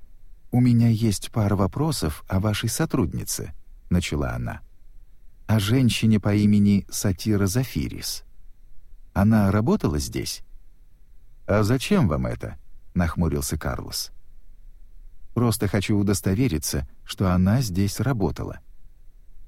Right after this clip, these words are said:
"Я не могу делиться информацией о сотрудниках", медленно покачал головой он. "Но она же больше у вас не работает, так? Я не доставлю ей неприятностей.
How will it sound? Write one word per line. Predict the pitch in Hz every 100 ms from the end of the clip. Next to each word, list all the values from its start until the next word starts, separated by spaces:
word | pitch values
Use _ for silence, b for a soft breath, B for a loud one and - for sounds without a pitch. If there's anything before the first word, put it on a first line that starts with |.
| - - -
"Я | 82 85 87
не | 95
могу | 104 120 117 101
делиться | 98 98 - 95
информацией | 87 80 78 80 85 98
о | 98
сотрудниках", | 87 110 - 92 64 62 64 - - - - - -
медленно | 78 85 95 92 107 104
покачал | 95 90 82 82 80
головой | 78 73 69 69 73
он. | 71 - - - - - - - - - - - - - - -
"Но | 110 98
она | 92 90
же | 87 85
больше | 85 82 -
у | 82
вас | 78 76
не | - 85
работает, | 82 104 185 80 - - -
так? | - - - - - - - - - - -
Я | 107 139
не | 127 120
доставлю | 117 127 - 190 87
ей | 73 73
неприятностей. | 73 76 78 69 60 57 - - 57